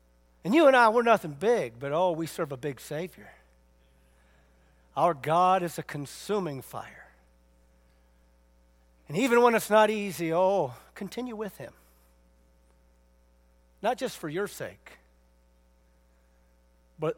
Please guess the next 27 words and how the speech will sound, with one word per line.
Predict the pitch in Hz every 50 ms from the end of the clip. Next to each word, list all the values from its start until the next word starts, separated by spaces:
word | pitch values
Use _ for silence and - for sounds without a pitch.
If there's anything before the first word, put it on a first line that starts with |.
| _ _ _
for | - 170
the | 151 156
sake | 147 - - 196 190 175 -
of | 175
the | 143 143
one | 139 147 156 156 156
you | 143 139
love | 139 139 143 143 135 120
most | 139 131 143 139 123 113 - - - - -
that's | 110 - -
away | 127 110 123 123 123
from | 117 - - 123 123
the | 123
Lord. | 117 110 98 101 110 _ _ _ _ _ _ _ _ _ _ _ _ _ _ _ _ _ _ _ _ _ _ _ _
Continue | - 170 151 - 240 247 254 233
for | - 175
their | 175 208 202
sake, | 180 - - 135 135 139 _ _ _ _ _ _ _ _ _ _ _ _ _ _ _ _ _ _ _ _ _ _ _ _ _ _ _ _
but | - 175
not | 196 202 208 208 156
just | 185 185 170 -
for | - 147 135
their | 143 139 123
sake. | - - - 110 95 92 _ _ - - - _ _ _ _ _ _ _ _ _ _ _ _ _ _ _ _ _ _ _ _
Hear | 147 143
me | 147 165 170
out. | 156 - - -